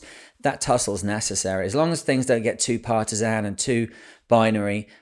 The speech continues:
um, that, that tussle is very, very necessary. But the general thing of what was going on was worth fighting for. But I had gone through my education in, in the U K and favoured being, uh, involved with English and literature and that kind of thing. And I had studied at great length the poems of a guy called Wilfred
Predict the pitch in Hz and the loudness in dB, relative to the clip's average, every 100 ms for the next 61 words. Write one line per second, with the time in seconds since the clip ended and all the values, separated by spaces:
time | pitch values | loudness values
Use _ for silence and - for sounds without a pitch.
0 | - 104 107 82 135 127 123 120 - 123 | -8 -2 -2 0 -2 0 0 -2 -2 -2
1 | 120 117 101 - 107 101 98 98 107 107 | 0 0 -2 0 0 0 0 -2 -2 -4
2 | - - 95 95 123 127 175 170 175 170 | -4 -2 -2 -2 -4 -2 2 2 2 0
3 | 156 - 135 131 117 - 113 127 123 131 | -2 0 0 0 -2 -2 -2 0 2 2
4 | 147 156 127 104 98 117 107 - 104 101 | 0 -2 -4 -4 -2 -2 -2 -4 -6 -4
5 | - 90 - 92 95 - - - - _ | -6 -8 -8 -8 -8 -14 -20 -20 -20 _
6 | - 127 139 143 143 139 - - - - | 2 4 6 4 0 0 -2 -14 -14 -2
7 | 160 190 - 156 139 127 - 123 127 120 | 0 0 0 2 4 2 -2 -2 -2 -2
8 | - 143 143 113 110 104 123 117 113 117 | 0 2 2 -2 -4 -4 -4 -2 -2 -2
9 | 113 151 117 110 - 143 127 107 120 110 | -2 -2 0 -2 2 2 2 -2 -2 0
10 | 107 107 101 87 110 107 110 104 117 120 | -2 -4 -8 -8 -4 0 0 0 0 2
11 | 117 113 101 110 107 - - 107 120 - | 2 0 -2 -2 -4 -4 -4 -2 -2 -4
12 | 113 98 101 98 98 _ _ _ _ - | -6 -4 -4 -6 -8 _ _ _ _ -2
13 | 135 147 147 139 127 - 185 185 135 113 | 2 2 2 0 -2 0 0 2 0 0
14 | 117 - 139 135 120 127 107 - 107 147 | -2 -2 0 0 2 0 -2 -6 -6 -2
15 | 143 123 107 107 120 117 - 101 92 120 | -2 -2 -6 -2 -2 -2 -6 -8 -4 -2
16 | 127 - 135 123 | -2 -2 0 0